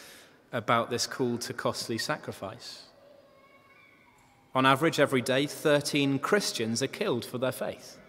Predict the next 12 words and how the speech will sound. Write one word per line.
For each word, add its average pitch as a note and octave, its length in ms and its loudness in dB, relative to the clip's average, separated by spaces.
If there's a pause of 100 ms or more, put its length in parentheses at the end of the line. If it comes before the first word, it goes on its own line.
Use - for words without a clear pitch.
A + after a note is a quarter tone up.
(160)
in A2+ 40 -4
the A2 60 -4
world. G2 380 -6 (2000)
Twelve C#3+ 400 2
churches D3 520 2
every C3+ 200 4
day C3+ 340 2
in C3+ 80 -2
the B2 80 0
world B2+ 240 2
are G#2 80 -2
attacked. - 680 -6